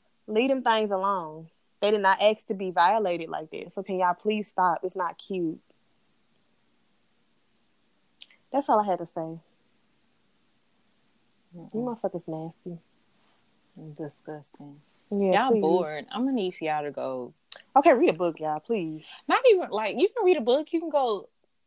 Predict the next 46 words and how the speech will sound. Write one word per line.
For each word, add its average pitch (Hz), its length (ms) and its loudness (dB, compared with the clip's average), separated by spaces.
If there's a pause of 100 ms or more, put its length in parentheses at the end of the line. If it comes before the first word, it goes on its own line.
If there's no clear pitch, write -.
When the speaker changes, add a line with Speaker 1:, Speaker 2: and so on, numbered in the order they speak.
(300)
Speaker 2:
have 226 260 0
a 214 40 -4
new 190 200 -4
skill. 285 1080 0
You 269 140 -4
can, - 140 -4
like, 151 260 -2
teach 277 220 -2
yourself. 254 320 0
YouTube 247 580 -4
can 165 140 -10
teach 175 240 -6
you 143 80 -4
a - 20 -10
lot 151 200 2
of - 60 -2
things. 180 260 -2
Become 151 200 -8
a 139 40 -6
makeup 156 300 0
artist. 170 440 0
You - 80 -16
can 147 120 -10
learn 143 120 -12
how 143 100 -10
to 139 60 -6
braid 135 260 -6
your 147 100 0
own 131 180 -10
hair. 170 200 2
There's 220 160 2
just 214 280 0
so 208 140 6
many 196 180 0
things 160 260 -2
that 156 140 -2
we 156 100 -6
could 151 140 -10
be 151 100 -6
doing 143 220 -10
with 147 100 2
our 139 80 4
Speaker 1:
Start 208 280 10
a - 40 2
Speaker 2:
time. - 40 0
Speaker 1:
business. 208 560 8